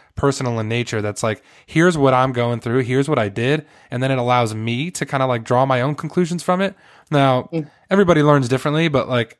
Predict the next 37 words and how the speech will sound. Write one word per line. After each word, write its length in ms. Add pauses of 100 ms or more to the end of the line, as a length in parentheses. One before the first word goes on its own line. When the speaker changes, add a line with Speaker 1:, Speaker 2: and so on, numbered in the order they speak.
Speaker 1:
the 200
posts 300
that 180
tell 200
me 160
what 340
to 100
think 300
rather 300
than, 160
like, 280 (240)
show 220
me 120
how 300
you 240
think 240
about 260
it, 180 (500)
um, 600 (260)
I, 420
I, 80
I 20
think 320
those 220
tend 280
to 60
do 180
really 220
well. 240
So 140
anyways, 420 (360)
Speaker 2:
Mm. 120
Speaker 1:
it, 160
it's 180
a 40
great 280
post. 400